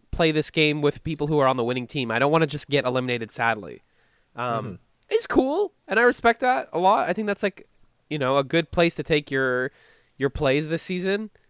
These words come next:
Speaker 1: It's like, "I'm actually gonna try and be kinda decent this time." But, you know, immediately, immediately he joins Dongmin and Hyunmin's team, and Dongmin is like, "Take this piece and do this thing." And he's like,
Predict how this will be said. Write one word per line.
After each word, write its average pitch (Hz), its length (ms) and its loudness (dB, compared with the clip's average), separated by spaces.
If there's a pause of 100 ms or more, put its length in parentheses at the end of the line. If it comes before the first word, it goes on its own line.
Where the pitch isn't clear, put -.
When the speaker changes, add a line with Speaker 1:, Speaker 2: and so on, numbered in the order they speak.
(140)
Speaker 1:
It's - 140 -14
like, 127 80 -12
"I'm 151 100 -4
actually 160 240 0
gonna 131 140 -2
try 127 240 2
and 117 120 -2
be 117 280 -6
kinda 156 240 2
decent 165 300 -2
this 107 120 -8
time." 104 380 -8 (540)
But, 131 340 4 (300)
you 156 120 -6
know, 147 120 6
immediately, 196 680 6
immediately 170 460 0
he 135 120 -6
joins 151 420 0
Dongmin 135 400 -2
and 117 140 -6
Hyunmin's 123 400 -6
team, 113 460 -6 (720)
and 151 160 2
Dongmin 160 320 2
is 135 120 -2
like, 131 240 0 (460)
"Take 170 200 0
this 165 140 -2
piece 165 300 0
and 139 140 2
do 135 140 0
this 135 180 0
thing." 110 400 -2 (380)
And 127 140 -6
he's 123 140 -8
like, 110 240 -2